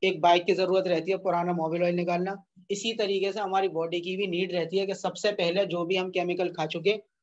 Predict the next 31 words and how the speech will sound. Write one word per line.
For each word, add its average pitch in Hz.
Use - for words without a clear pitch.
उसको 180
body 170
से 214
cleansing 202
यानी 160
उसको 233
सफाई 165
करना। 127
इसके -
बाद 202
में 214
body 202
balancing 196
होना 185
बहुत 175
जरूरी 185
है 214
और 190
balancing 196
के 208
बाद 190
में 196
supplementing 185
होना 175
बहुत 175
जरूरी 175
है। 190
फिर 196
उसके 196
बाद 165
में 214